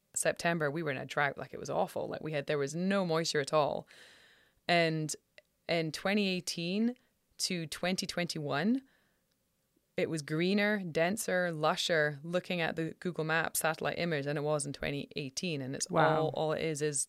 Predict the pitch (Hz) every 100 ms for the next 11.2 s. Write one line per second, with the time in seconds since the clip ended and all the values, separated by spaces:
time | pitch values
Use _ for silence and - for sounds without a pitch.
0 | - 147 - 151 147 143 139 - 139 147
1 | 147 139 139 139 139 135 139 143 139 143
2 | 139 - 139 147 143 127 - - 151 139
3 | 143 139 147 170 160 - 151 - - -
4 | 165 180 233 226 208 202 208 175 196 180
5 | 180 - - 208 277 220 175 214 180 160
6 | - - - - 226 226 220 214 190 185
7 | 190 233 190 190 226 240 220 175 - 170
8 | 170 175 160 160 156 156 151 160 160 151
9 | - 190 165 - - 165 156 147 135 _
10 | 180 160 151 151 - 190 180 156 156 143
11 | - -